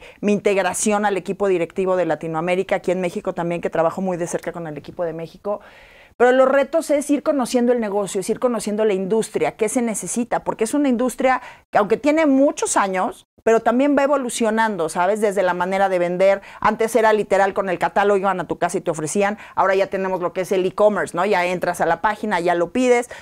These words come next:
eh, ya tú se-, es-, escoges tus productos en tu teléfono y demás. Entonces, es ir evolucionando desde la tecnología,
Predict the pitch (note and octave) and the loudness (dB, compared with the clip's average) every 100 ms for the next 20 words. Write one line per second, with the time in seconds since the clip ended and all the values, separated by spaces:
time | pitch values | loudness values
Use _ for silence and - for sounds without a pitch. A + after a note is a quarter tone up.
0 | - F3+ F#3 F3+ - F3 F#3 - F#3+ F#3 | -2 2 4 4 2 0 0 0 -2 0
1 | F3 - E3 E3 - F3+ F#3 E3+ F3+ G3 | -2 -2 0 -2 -2 -4 -4 0 2 2
2 | - F#3 E3 E3+ F3 G3+ B3 A3+ B3 B3+ | 0 -4 -2 0 2 4 4 2 0 0
3 | - - - G3+ G#3 G#3+ - F#3+ A#3 D4+ | -2 -16 -6 -4 -2 -4 -6 -4 -2 0
4 | D4+ C#4 D4+ F4 C4+ A3 - G#3+ A3 G#3+ | 0 0 0 0 0 -2 -2 0 0 0
5 | A3+ D4+ - F#3+ F#3 F3 E3 E3+ F3 D#3+ | 0 -2 -2 -2 0 0 -2 -2 0 -2
6 | E3 A#3+ A#3 A3 G#3+ | -2 0 2 2 0